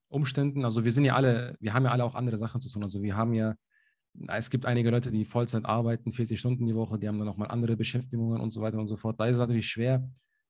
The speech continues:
sich dann nochmal Zeit zu nehmen und dann halt intensiv zu übersetzen. Deswegen brauchen wir halt einfach ein bisschen länger für die Übersetzungen. Aber wir haben gewiss, äh, viele Bücher auf der Liste.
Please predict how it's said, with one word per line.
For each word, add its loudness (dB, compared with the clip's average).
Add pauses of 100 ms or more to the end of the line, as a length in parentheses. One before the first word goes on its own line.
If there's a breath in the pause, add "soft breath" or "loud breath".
(120)
sich -2
dann 0
nochmal 0
Zeit -2
zu -2
nehmen 0
und -2
dann 0
halt -4 (400)
intensiv 4
zu -6
übersetzen. -2
Deswegen 2
brauchen 2
wir 0
halt -4
einfach -6
ein -4
bisschen -2
länger 2
für -2
die -2
Übersetzungen. -4
Aber 6
wir 4
haben 4 (540 loud breath)
gewiss, -2 (140)
äh, 0 (360)
viele 2
Bücher 2
auf -2
der -2
Liste. -4